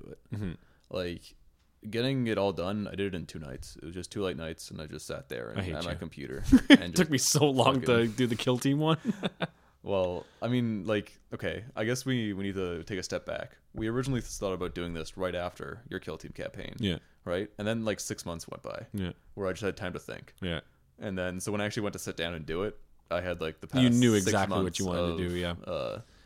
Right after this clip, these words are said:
Speaker 2: Um,
Speaker 1: and everyone was talking that whole time, or most of the time, right? So ideas were keep, kept coming in.
Speaker 2: Yeah.
Speaker 1: And there was, I had enough information to go off when I s-, sat down to
Speaker 2: Mm-hmm.
Speaker 1: finally write it, that it, it was easy. And also, the lore was already done for me by
Speaker 2: Yeah.
Speaker 1: Ian. So it was,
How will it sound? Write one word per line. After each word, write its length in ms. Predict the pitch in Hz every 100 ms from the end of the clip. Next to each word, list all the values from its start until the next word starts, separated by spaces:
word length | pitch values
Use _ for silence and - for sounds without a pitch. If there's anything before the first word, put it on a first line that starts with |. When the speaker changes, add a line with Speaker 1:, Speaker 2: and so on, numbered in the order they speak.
| - -
Speaker 2:
Um, 300 | 101 98 92
Speaker 1:
and 80 | 92
everyone 200 | 110 120
was 120 | 104
talking 320 | - 90 87 92
that 100 | 80
whole 160 | 85
time, 160 | - - -
or 160 | 78 -
most 280 | 127 90 -
of 100 | -
the 100 | -
time, 160 | 62 60
right? 200 | 78 73
So 180 | 85
ideas 300 | 85 98 98
were 60 | 95
keep, 240 | - 90 110 135 165 107 -
kept 180 | - -
coming 260 | 107 76 65
in. 320 | 65 80 113
Speaker 2:
Yeah. 120 | 98
Speaker 1:
And 180 | 73 -
there 100 | 98
was, 240 | 92 -
I 60 | -
had 140 | 101
enough 180 | 101 98
information 600 | 90 - 80 80 92 98 _ _ _ -
to 80 | 101
go 180 | 80 80
off 260 | 87 - -
when 140 | - 80
I 40 |
s-, 120 | 76 -
sat 260 | - - -
down 200 | 78 -
to 40 |
Speaker 2:
Mm-hmm. 60 | 110
Speaker 1:
finally 200 | 87 73
write 240 | 71 73
it, 160 | 98 -
that 120 | 87
it, 140 | 76 67 - - - - -
it 60 | -
was 340 | 82 71 -
easy. 260 | 85 82 80
And 220 | 82 82 - -
also, 340 | 92 85 85 80
the 80 |
lore 220 | 90 92 82
was 100 | 82
already 160 | 73
done 160 | 69 58
for 180 | - 55
me 100 | 64
by 160 | 60
Speaker 2:
Yeah. 160 | 113 95
Speaker 1:
Ian. 120 | 101 - _ - _
So 360 | - - - - - -
it 60 | -
was, 320 | 64 - -